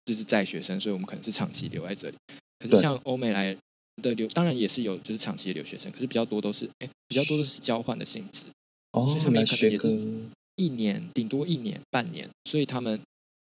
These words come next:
Speaker 1: 他们可能就是日文也是学着学着，主要是来体验，呃，文化。
Speaker 2: 文化。
Speaker 1: 对，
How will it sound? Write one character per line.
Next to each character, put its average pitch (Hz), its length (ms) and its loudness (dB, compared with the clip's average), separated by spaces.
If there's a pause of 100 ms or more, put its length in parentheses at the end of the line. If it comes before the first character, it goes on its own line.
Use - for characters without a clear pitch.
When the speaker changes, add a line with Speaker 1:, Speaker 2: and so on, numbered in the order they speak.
(140)
Speaker 1:
他 156 120 6
们 123 80 4
可 107 120 4
能 87 140 6
就 101 100 0
是 101 280 2
日 117 120 4
文 92 120 4
也 90 80 -2
是 101 220 0
学 - 220 2
着 78 100 -4
学 69 200 -2
着， - 160 -2
主 - 200 -6
要 104 140 4
是 110 180 2
来 95 300 0
体 104 180 -4
验， 104 200 0 (360)
呃， 90 80 -10 (160)
文 95 100 -4 (120)
化。 104 100 8
Speaker 2:
文 92 80 6
化。 98 340 4 (260)
Speaker 1:
对， 95 200 -6